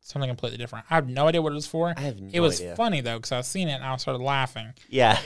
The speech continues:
Speaker 1: Um,
Speaker 2: You, you just set that back, you're like, "What is that?" And I'm
Speaker 1: Yeah.
Speaker 2: just like, "That's what I'm saying."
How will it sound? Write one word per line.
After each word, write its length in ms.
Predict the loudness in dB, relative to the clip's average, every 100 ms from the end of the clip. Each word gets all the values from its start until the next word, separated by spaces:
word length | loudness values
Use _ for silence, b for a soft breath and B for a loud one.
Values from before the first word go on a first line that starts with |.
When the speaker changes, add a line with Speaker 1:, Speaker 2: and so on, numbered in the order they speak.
| -4
Speaker 1:
Um, 320 | 4 4 4 0
Speaker 2:
You, 180 | -2 -2
you 140 | 0 2
just 140 | 4
set 140 | 6 8
that 100 | 8
back, 200 | 6 4
you're 80 | 2
like, 160 | 2 0 -14 -6
"What 340 | 2 2 2 -2 6
is 380 | 12 12 12 6
that?" 400 | 6 6 4 4
And 120 | 8
I'm 80 | 8
Speaker 1:
Yeah. 80 | 8
Speaker 2:
just 100 | 8
like, 160 | 10
"That's 160 | 10 12
what 300 | 12 12 12
I'm 60 | 10
saying." 520 | 6 6 8 2